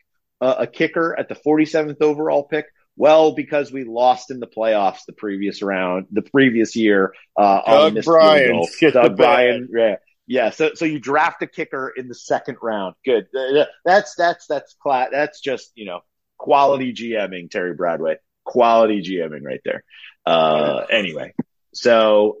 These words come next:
Speaker 1: so anyway, we're, we're moving on. But yeah, that was a fun, uh,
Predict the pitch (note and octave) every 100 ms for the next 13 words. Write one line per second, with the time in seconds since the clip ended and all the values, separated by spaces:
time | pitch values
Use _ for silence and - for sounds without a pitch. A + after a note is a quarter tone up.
0 | - G#3+ A3+ G3+ C3+ F#2 - C#3+ E3+ D#3+
1 | D#3 D#3+ C#3 A2+ G2+ B2+ B2+ A#2 B2+ C3
2 | C3+ B2 - B2 A#2 A2 G#2 G2+